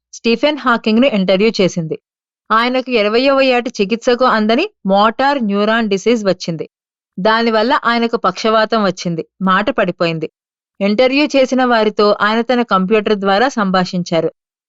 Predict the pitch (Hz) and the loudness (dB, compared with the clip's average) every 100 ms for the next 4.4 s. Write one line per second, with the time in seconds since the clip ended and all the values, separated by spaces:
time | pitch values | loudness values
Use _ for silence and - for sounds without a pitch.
0 | _ - 202 220 262 285 294 269 247 254 | _ -2 0 2 2 0 0 0 0 0
1 | 277 240 190 226 226 247 254 220 220 214 | -2 -2 -4 -2 0 0 2 0 0 0
2 | 220 233 226 220 214 185 180 240 220 - | 0 0 0 0 0 0 0 0 0 0
3 | 220 202 208 208 208 196 196 277 202 - | -2 0 0 2 2 2 0 0 -2 -2
4 | 180 170 165 | -2 0 -2